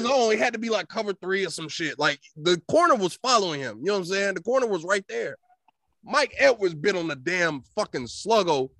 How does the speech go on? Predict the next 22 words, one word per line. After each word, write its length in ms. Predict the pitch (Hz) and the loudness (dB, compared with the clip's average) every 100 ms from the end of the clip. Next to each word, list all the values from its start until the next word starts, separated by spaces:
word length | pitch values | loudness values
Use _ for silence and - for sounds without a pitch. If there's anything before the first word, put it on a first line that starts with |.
| _ _ - | _ _ -10
and 180 | 160 160 | -6 0
got 200 | 202 180 | 0 2
our 160 | 175 | 2
ass 320 | 208 202 170 | 4 2 0
fucking 340 | - 185 - 160 | -4 -6 -6 -4
goddamn 460 | 165 156 165 160 160 | -2 -2 -2 -4 -4
exposed. 880 | 143 - - - 226 214 143 110 - _ _ _ _ _ 220 | -8 -8 -12 0 6 6 4 -6 -20 _ _ _ _ _ -2
You 120 | 269 | 2
know 60 | |
what 100 | 320 | 4
I'm 60 | 294 | 4
saying? 340 | 226 302 359 | 4 2 4
Like, 200 | 320 269 | 2 0
what 340 | 240 339 554 - | 0 2 2 2
the 200 | 190 - _ - | -2 -2 _ -2
fuck? 400 | 294 294 175 - _ _ _ _ _ | 2 2 0 -8 _ _ _ _ _
No, 180 | 170 202 | -6 -2
I 120 | 233 214 | 0 -2
said, 360 | - 220 175 | -4 -4 -4
like, 180 | 175 165 | -6 -4
I 100 | 196 | -2
always, 680 | 202 226 214 208 202 180 | 2 4 6 6 4 0